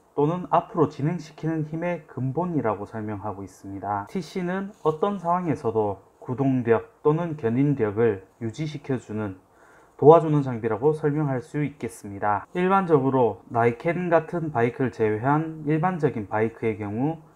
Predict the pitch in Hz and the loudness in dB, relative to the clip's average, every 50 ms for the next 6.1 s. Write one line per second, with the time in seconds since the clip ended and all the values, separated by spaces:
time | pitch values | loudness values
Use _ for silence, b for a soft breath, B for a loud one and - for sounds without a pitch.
0 | B B - - 131 - - - 127 110 - - - - 113 123 135 127 107 98 | B B -6 -6 -6 -4 -4 -4 -4 -4 -6 -8 -12 -8 -2 0 0 0 -2 -4
1 | 98 92 101 98 98 - 147 156 156 175 156 - 131 110 110 110 107 110 110 - | -8 -6 -4 -2 2 2 2 2 2 0 -2 0 0 0 0 -2 -2 -2 -4 -4
2 | - - 196 214 208 - - 165 139 120 110 - 165 190 175 - 175 156 151 151 | 2 6 6 6 6 4 0 0 2 2 0 0 -2 -4 -4 -4 -2 0 2 4
3 | 151 147 135 123 117 113 - 110 107 104 101 101 104 117 135 147 151 151 151 - | 4 2 2 2 0 0 0 -2 -2 -2 -2 -2 0 0 2 2 0 -2 -6 -12
4 | - - 113 117 123 120 131 143 151 151 147 143 127 131 131 131 139 135 120 117 | -10 -4 -2 -2 0 0 0 0 0 0 0 0 0 0 2 2 0 0 0 -2
5 | 110 - - 127 120 110 117 113 107 - - 117 107 104 104 98 95 98 110 135 | -4 -4 -6 -4 -2 2 2 0 0 0 -6 -8 -6 -6 -6 -6 -4 -2 -2 -2
6 | 143 - | -2 -2